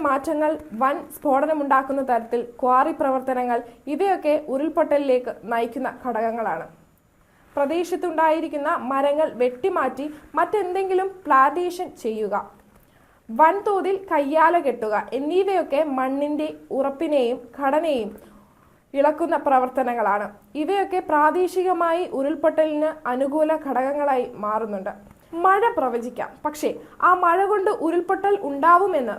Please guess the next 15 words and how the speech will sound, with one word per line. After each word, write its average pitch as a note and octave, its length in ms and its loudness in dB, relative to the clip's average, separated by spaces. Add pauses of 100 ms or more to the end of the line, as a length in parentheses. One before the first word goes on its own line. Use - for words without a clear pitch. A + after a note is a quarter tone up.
(100)
പ്രവചിക്കുന്നതിന് C4+ 760 -2 (260)
പരിമിതിയുണ്ട്. B3 640 -2 (420)
ഇതേ D#4+ 240 -2 (220)
തീവ്രതയുള്ള D#4+ 640 2 (140)
തൊട്ടടുത്ത D#4+ 520 0 (120)
കുന്നിലുണ്ടായാൽ C4+ 720 2 (160)
ഒരു C#4+ 180 -2
പക്ഷേ D#4+ 260 -2 (220)
ഉരുൾപൊട്ടൽ D4+ 480 0 (100)
ഉണ്ടാകണമെന്നില്ല. C#4+ 760 2 (560)
ഉരുൾപൊട്ടൽ E4 460 2 (300)
ഒരർത്ഥത്തിൽ F#4+ 520 4 (140)
ഒരു D#4 140 2 (300)
ജിയോഫിസിക്കൽ D#4+ 640 0 (200)
ഇവന്റ് A#3+ 300 -4